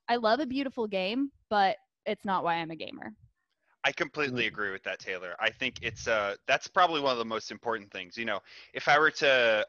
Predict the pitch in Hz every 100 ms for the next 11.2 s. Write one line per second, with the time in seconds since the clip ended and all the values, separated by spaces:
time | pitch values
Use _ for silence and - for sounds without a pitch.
0 | 135 127 123 120 117 _ _ _ 117 107
1 | - - 123 117 120 135 _ _ _ -
2 | 120 107 101 98 - 107 101 98 - 123
3 | - 117 - 107 110 127 - - - -
4 | _ 120 113 110 107 - - - 160 185
5 | 202 196 170 160 165 160 - 143 - 160
6 | 147 120 113 117 113 113 104 120 147 151
7 | 131 139 135 123 117 120 - - 117 123
8 | 143 151 120 123 147 160 170 170 185 185
9 | _ - - 139 139 - 143 131 - -
10 | _ _ - 143 - 143 135 143 143 117
11 | 107